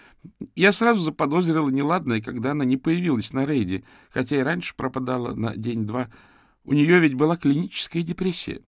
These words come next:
"Мы знаем". "Вы уверены, что это убийство? Что она... она не" "Не покончила с собой.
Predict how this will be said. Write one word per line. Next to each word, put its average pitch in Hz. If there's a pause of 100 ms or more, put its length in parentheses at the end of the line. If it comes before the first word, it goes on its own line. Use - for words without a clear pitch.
(580)
"Мы 95
знаем". 85 (840)
"Вы 156
уверены, 170
что -
это 110
убийство? 110 (400)
Что 135
она... 135 (680)
она 127
не" 123 (200)
"Не 90
покончила 85
с -
собой. 62